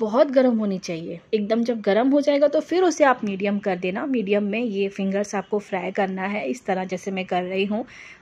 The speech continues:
और एकदम ब्राउन हो जाएगा, फिर अल्टी पल्टी कर देना, वो आपको पता ही चल जाएगा। इस तरह से ये देखिए गोल्डन ब्राउन जैसा जब कलर आ जाएगा तब हम इन फिंगर्स को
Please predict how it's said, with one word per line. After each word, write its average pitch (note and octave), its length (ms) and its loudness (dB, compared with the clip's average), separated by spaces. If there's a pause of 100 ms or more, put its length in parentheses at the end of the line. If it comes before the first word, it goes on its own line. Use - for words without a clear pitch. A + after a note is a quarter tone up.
और F#3 240 -4
एकदम G3+ 480 -2
ब्राउन F#3+ 320 -2
हो G#3 160 -2
जाएगा, F#3+ 360 0
फिर - 180 -10
अल्टी B3+ 220 2
पल्टी D#4 280 2
कर A#3+ 200 2
देना, A3+ 360 2
वो D4+ 180 2
आपको C#4+ 280 -2
पता G#3 220 -2
ही A#3+ 180 0
चल A#3 220 2
जाएगा। G3+ 360 2 (320)
इस B3+ 160 -2
तरह G3+ 240 2
से A3 140 -2
ये G3 200 0
देखिए G3+ 360 -2
गोल्डन G3+ 440 2
ब्राउन F#3 300 -2
जैसा G3 260 -2
जब G3 200 -2
कलर F#3+ 260 0
आ G#3 120 2
जाएगा G3 360 -2 (300)
तब A#3+ 120 6
हम G#3+ 180 4
इन G3+ 120 2
फिंगर्स F#3+ 420 -4
को G4 180 -4